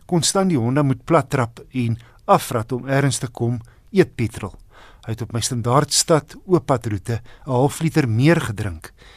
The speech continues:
sewe komma twee liter per honderd kilometer, teenoor die Suzuki se ses komma sewe. Hoe ry die waans? Heel billik, hoewel die Honda se radskyf na eerste stram was. Soos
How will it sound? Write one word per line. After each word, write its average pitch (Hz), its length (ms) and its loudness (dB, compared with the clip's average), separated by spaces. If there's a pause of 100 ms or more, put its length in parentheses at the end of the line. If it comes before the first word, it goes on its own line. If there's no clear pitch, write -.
(100)
sewe 180 360 4
komma 160 240 2
twee 185 260 0
liter 170 280 0
per 175 140 -2
honderd 170 280 2
kilometer, 156 520 0 (280)
teenoor 123 280 -2
die 127 80 -4
Suzuki 107 600 -4 (220)
se - 160 -8
ses 113 340 0
komma 117 240 0
sewe. 104 520 -4 (800)
Hoe 113 160 2
ry 104 220 2
die 190 120 4
waans? 196 500 2 (640)
Heel 143 260 6
billik, 101 420 -4 (280)
hoewel 123 260 0
die 120 100 2
Honda 170 320 2
se - 160 0
radskyf 127 500 -2
na 135 200 -2
eerste 196 560 0 (200)
stram 165 460 4
was. - 400 -8 (920)
Soos - 380 0